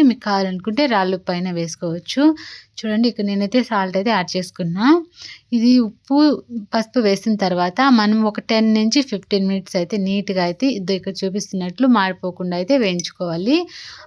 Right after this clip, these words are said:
అందులోకి ఒక స్పూన్కి కొంచెం ఎక్కువ అయితే ధనియాల పౌడర్ అయితే యాడ్ చేసుకోవాలి. నేనైతే ఒక స్పూన్ కాడ కొంచెం అయితే ఎక్కువ యాడ్ చేసుకున్నా. తర్వాత ఒక స్పూన్ అంత కారం, మీకు కారం ఎక్కువ తినే వాళ్ళైతే కారం ఎక్కువ వేసుకోండి. ఎందుకంటే already మనము మిరియాలు,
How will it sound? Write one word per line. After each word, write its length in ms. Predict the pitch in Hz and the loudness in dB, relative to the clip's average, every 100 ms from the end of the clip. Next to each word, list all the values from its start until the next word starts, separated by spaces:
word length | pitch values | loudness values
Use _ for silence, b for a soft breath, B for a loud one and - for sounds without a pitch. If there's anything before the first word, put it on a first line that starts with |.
| 233 | 0
అందులోకి 540 | 226 226 214 208 285 | 2 2 0 -2 0
ఒక 220 | 247 202 | 0 0
స్పూన్కి 560 | 202 - 226 226 214 254 | -6 -6 0 0 2 0
కొంచెం 360 | 247 220 202 214 | 2 0 2 -2
ఎక్కువ 260 | 190 - 190 | -4 -2 -2
అయితే 180 | 196 | 0
ధనియాల 360 | 226 190 185 185 | -2 0 -2 -4
పౌడర్ 300 | 180 175 175 | -4 -4 -4
అయితే 180 | 180 254 | -4 0
యాడ్ 220 | 226 170 | -2 -2
చేసుకోవాలి. 640 | - 180 - 175 165 185 311 330 B B B B _ | -6 -8 -8 -6 -4 4 4 2 B B B B _
నేనైతే 340 | 226 208 208 269 | -2 0 2 2
ఒక 160 | 214 | 0
స్పూన్ 260 | 180 - 208 | -4 -4 -4
కాడ 180 | 196 202 | -2 -4
కొంచెం 320 | 202 190 185 | -4 -6 -4
అయితే 160 | 190 180 | -6 -8
ఎక్కువ 200 | 175 190 | -8 -4
యాడ్ 160 | 170 160 | -4 -6
చేసుకున్నా. 400 | 175 175 196 240 | -12 -10 -2 0
తర్వాత 380 | 254 214 202 208 | 2 2 2 2
ఒక 180 | 240 220 | 0 0
స్పూన్ 320 | 202 - 202 | -8 -6 -6
అంత 180 | 190 190 202 | -4 -4 -4
కారం, 420 | 185 175 180 233 339 330 B B - | -2 -2 2 4 2 0 B B -6
మీకు 240 | 226 226 247 262 | -2 -2 -2 -2
కారం 280 | 240 214 214 | -2 0 0
ఎక్కువ 200 | 196 208 | -2 -6
తినే 200 | 208 196 | -4 -2
వాళ్ళైతే 340 | 185 185 185 | -2 -2 -4
కారం 300 | 247 202 185 180 | -4 -2 -2 -4
ఎక్కువ 200 | - 175 | -6 -8
వేసుకోండి. 380 | 165 - 220 233 | -8 -4 0 0
ఎందుకంటే 380 | 208 220 214 | 0 -2 -2
already 420 | 214 196 196 202 196 | 0 0 0 -2 -2
మనము 280 | 190 196 190 | -2 -2 -2
మిరియాలు, 480 | 185 185 180 202 | -2 0 0 2